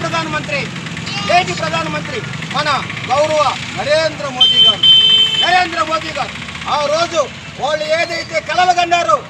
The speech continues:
అవి అన్నీ నిర్మిస్-, అవి అన్నీ నెరవేరుస్తూ భారతదేశాన్ని వాళ్ళ అడుగుజాడల్లో, వాజ్పేయి గారి అ-, అద్వా-, ఎల్కే అద్వానీ గారి అడుగుజాడల్లో ముందుకు తీసుకుపోతున్నటువంటి మన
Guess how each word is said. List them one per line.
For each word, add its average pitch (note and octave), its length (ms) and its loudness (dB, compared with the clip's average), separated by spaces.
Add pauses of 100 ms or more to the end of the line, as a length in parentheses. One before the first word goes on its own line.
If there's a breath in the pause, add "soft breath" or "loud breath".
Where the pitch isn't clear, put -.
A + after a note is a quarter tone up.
(300)
అవి B3+ 160 -10 (100)
అన్నీ D#4+ 180 -4 (100)
నిర్మిస్-, C#4+ 320 -10 (280)
అవి D4 200 -6
అన్నీ F4+ 180 0 (100)
నెరవేరుస్తూ F4 540 0 (480)
భారతదేశాన్ని E4 840 0 (360)
వాళ్ళ D#4 320 0 (160)
అడుగుజాడల్లో, C#4 720 0 (460)
వాజ్పేయి C#4+ 600 -2
గారి C4 240 -6 (140)
అ-, B3+ 120 -10 (320)
అద్వా-, C4 340 -6
ఎల్కే D#4+ 220 -10 (120)
అద్వానీ D4 400 -6
గారి C4+ 200 -8
అడుగుజాడల్లో C4+ 560 -2 (440)
ముందుకు C4 340 -12
తీసుకుపోతున్నటువంటి G#3+ 880 -12 (420)
మన G#3 100 -6